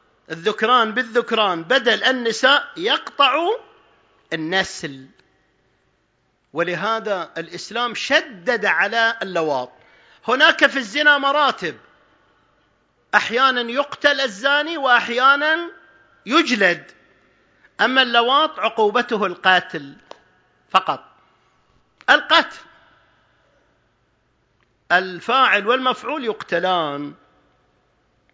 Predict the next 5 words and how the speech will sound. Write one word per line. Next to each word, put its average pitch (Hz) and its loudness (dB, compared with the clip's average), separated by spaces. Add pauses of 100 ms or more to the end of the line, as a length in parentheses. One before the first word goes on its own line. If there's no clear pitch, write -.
(880)
إذا 190 -2
كان 240 -4
باختيارهما، 180 -4 (1600)
وكيف 294 2
يقتلان؟ 285 2